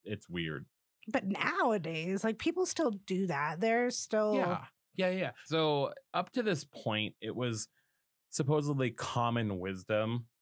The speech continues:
Speaker 1: that the mafia was actually the one that, like, ran these stores and that they would, like, hold, like, illegal gambling operations and, like,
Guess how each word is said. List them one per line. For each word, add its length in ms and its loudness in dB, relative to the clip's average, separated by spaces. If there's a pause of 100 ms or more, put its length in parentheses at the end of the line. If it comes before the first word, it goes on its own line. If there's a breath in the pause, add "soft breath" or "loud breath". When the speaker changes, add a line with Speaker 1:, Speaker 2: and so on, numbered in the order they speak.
(1600)
Speaker 1:
that 160 0
the 80 2
mafia 840 2 (160)
was 180 0
actually 300 2
the 80 4
one 200 4
that, 80 2
like, 200 2
ran 360 2
these 220 0
stores 720 0 (280)
and 160 4
that 120 0
they 140 2
would, 180 2
like, 420 0
hold, 280 2
like, 220 0
illegal 420 -2
gambling 480 0
operations 1040 -2
and, 200 0
like, 340 -2